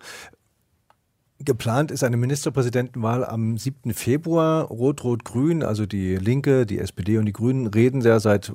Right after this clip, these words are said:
Monaten miteinander und f-, verabschieden nun auch bald ein Papier, der, was dann auch auf Parteitagen bestätigt werden soll. Ähm, es wird sich nicht Koalitionsvertrag nennen, sondern es ist so eine Art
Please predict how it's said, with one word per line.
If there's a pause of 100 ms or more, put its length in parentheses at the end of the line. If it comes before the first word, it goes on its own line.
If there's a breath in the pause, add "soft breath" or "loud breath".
(160)
Monaten
miteinander (360 loud breath)
und
f-, (120)
verabschieden
nun
auch
bald
ein
Papier,
der,
was
dann
auch
auf
Parteitagen
bestätigt
werden
soll. (480 loud breath)
Ähm,
es
wird
sich
nicht
Koalitionsvertrag
nennen,
sondern
es
ist
so
eine
Art